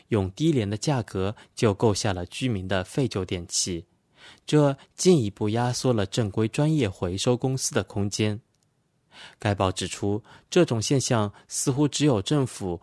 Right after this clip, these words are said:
用以旧换新的手段才能有所缓解。二零零九年至二零一一年间，这一本意在提振经济的措施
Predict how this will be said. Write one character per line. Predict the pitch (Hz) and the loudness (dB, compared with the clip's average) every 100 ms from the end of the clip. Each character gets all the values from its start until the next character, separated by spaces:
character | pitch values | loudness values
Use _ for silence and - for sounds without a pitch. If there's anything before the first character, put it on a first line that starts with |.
| - | -10
用 | - 110 101 | -2 0 0
以 | 92 | -6
旧 | 85 135 123 | -4 0 2
换 | - 127 | 2 -2
新 | - | 0
的 | 165 | 0
手 | 139 92 82 | 2 0 0
段 | 104 92 - - | -2 -2 -8 -16
才 | - 143 | -4 0
能 | 147 | 2
有 | 117 139 | 0 0
所 | - 87 | -2 -4
缓 | 92 92 | -4 -6
解。 | - 90 85 - _ _ _ _ _ _ _ - - - | -4 -4 -4 -8 _ _ _ _ _ _ _ -20 -20 -4
二 | 113 | 0
零 | 101 98 | 2 0
零 | 98 113 | -2 -2
九 | 110 | -2
年 | 92 90 90 117 - _ | -2 -2 -4 -4 -8 _
至 | - 98 90 | -2 -2 -2
二 | 104 | -2
零 | 98 95 | -2 -4
一 | 110 127 135 | -4 -2 -2
一 | |
年 | 135 101 90 | -2 -4 -6
间， | - 120 127 - - - - | -2 0 0 -8 -20 -20 -18
这 | - 156 | 2 4
一 | 151 | 4
本 | - 104 110 | 2 -2 0
意 | 139 120 | 0 0
在 | - 120 | 0 -2
提 | 104 - 117 | -2 -4 -4
振 | 110 143 113 | 2 2 2
经 | - 156 | 2 0
济 | 156 123 | 2 0
的 | 98 | -2
措 | - 107 | -2 -2
施 | 92 - 107 110 | -2 -2 -2 -2